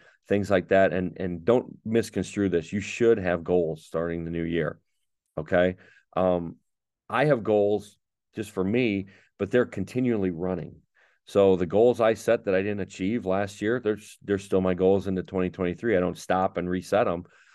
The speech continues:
Um, I don't reset goals until I've achieved what I, what I wanna achieve. That's how I go about setting my goals. But I also know a lot of people like to set goals at the beginning of the year.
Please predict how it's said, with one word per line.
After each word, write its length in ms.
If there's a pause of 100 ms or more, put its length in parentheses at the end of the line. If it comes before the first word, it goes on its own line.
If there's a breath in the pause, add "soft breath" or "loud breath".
(220 soft breath)
Um, 280
I 100
don't 120
reset 340
goals 360
until 280
I've 120
achieved 380
what 120
I, 160
what 240
I 80
wanna 300
achieve. 480 (440 soft breath)
That's 260
how 140
I 140
go 140
about 280
setting 320
my 200
goals. 340
But 200
I 20
also 260
know 160
a 40
lot 220
of 60
people 300
like 180
to 80
set 300
goals 260
at 80
the 60
beginning 420
of 80
the 80
year. 420